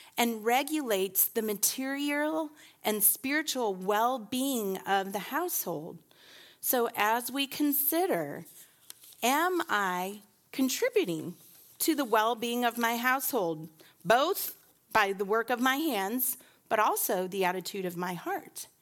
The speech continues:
What am I doing? How am I treating my husband? How am I treating my children? How am I interacting with my friends?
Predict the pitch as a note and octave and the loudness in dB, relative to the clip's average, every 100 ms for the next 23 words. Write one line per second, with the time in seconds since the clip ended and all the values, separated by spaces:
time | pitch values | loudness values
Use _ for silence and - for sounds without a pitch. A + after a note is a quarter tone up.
0 | _ _ _ _ _ - F#3+ F#3+ G3 G3+ | _ _ _ _ _ -6 -2 0 0 -2
1 | G#3+ E4 D4 E3 D#3+ _ _ _ - F#3 | -2 -2 -2 -4 -10 _ _ _ -4 -2
2 | F#3 F#3+ F#3 - G#3+ G#3+ G#3+ G3+ C#4+ D4+ | 0 -2 -4 -4 -4 -4 -4 -4 -6 -6
3 | A3+ D#3 D#3+ - - - - G#3 G3 F#3+ | -8 -10 -10 -18 -20 -20 -2 0 2 -2
4 | - G3+ G3+ G#3 G#3+ G#3 - E4 A#3 D#3+ | -4 -4 -4 -2 -2 -4 -4 -4 -6 -8
5 | D#3+ _ _ _ - _ - G#3+ G#3+ G#3 | -12 _ _ _ -20 _ -2 0 2 0
6 | G3 - G#3+ G#3+ G#3 G#3 - A#3+ F3+ F3 | -2 -2 0 0 0 -2 -2 -6 -4 -2
7 | G3 G3+ G#3 G3+ G#3 - - C4+ B3 E3+ | -2 -2 -4 -4 -4 -4 -2 -2 -2 -4
8 | F3+ - | -4 -4